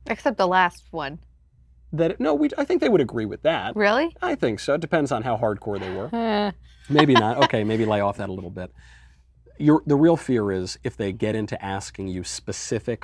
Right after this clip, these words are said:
Speaker 1: Mm-hmm.
Speaker 2: policy solutions, and if they do that, find a lawyer, buddy. I mean, that is,
Speaker 1: Yeah.
Speaker 2: like, serious viewpoint discrimination, and,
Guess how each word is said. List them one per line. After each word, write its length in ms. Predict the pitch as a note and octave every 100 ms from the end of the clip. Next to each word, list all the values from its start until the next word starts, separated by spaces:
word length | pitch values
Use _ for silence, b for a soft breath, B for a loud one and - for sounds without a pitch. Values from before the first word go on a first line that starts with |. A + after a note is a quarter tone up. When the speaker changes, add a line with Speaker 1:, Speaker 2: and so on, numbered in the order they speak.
| -
Speaker 1:
Mm-hmm. 100 | G3+
Speaker 2:
policy 460 | G3+ F3+ F3 B2+
solutions, 580 | B2 C3 B2+ B2+ C3+ B2+ - b b
and 80 | A#2
if 80 | C3
they 120 | B2+
do 180 | B2 G3
that, 320 | C3+ B2 F#2+ - - - - -
find 340 | _ C#3 E3
a 40 | C#3
lawyer, 340 | G#2 G#2+ F#2
buddy. 340 | F#2 E2+ D#2+ F#2
I 60 |
mean, 160 | A2 G#2
that 100 | A#3 D4 C4+
is, 60 | F3+
Speaker 1:
Yeah. 80 | D#3
Speaker 2:
like, 140 | -
serious 500 | - - C3+ B2+ A2+
viewpoint 380 | - G#2+ - G#2
discrimination, 800 | F#2 - G2+ F#2 F#2 F#2 F#2+ F#2 b b b -
and, 460 | G#2 G2 F#2+ F#2